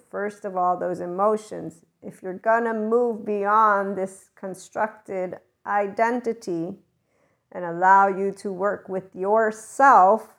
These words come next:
this is your name, and stop thinking of you having to change, 'cause that's an indication of your shame cycle. Okay. <laughs> So step back, pause. You're looking at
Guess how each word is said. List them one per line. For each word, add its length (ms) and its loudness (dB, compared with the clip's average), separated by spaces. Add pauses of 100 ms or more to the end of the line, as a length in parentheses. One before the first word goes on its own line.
(100)
this 300 -10
is 120 -8
your 240 -2
name, 640 -2 (920)
and 160 -10
stop 420 0
thinking 380 -4
of 100 -6
you 160 -4
having 460 -2
to 80 -6
change, 640 -4
'cause 180 -12
that's 320 -4
an 100 -8
indication 640 -6
of 140 -8
your 100 0
shame 320 0
cycle. 720 0 (280)
Okay. 280 -16 (580)
<laughs> 60 -20 (720)
So 340 -10 (300)
step 440 -6
back, 560 4
pause. 720 4
You're 220 -4
looking 380 -2
at 260 0